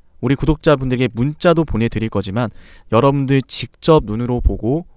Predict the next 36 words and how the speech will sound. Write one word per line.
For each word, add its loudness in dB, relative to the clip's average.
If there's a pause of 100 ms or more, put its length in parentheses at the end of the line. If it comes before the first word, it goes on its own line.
(120)
확인하시라고. -2 (300)
"아, -2
상담이가 0
사용하는 -2
이 -4
보조 0
지표가 -2 (140)
떠 4
있구나. -4 (560)
그래서 4
지금 -6
여기서 -4
눌림 -4
타점에 -8
들어가는 -2
거구나. -6
매집 -4
들어가는 0
거구나." -10 (500)
그럼 4
얼마나 4
좋습니까? -6
남들 4
다 -4
비싸게 -4
살 -4
때 -6
우리는 -2 (540)
저렴하게 -2
살 -8
수 -12
있어요. -12 (520)
저는 -4
많은 4
분들이 2
이걸 0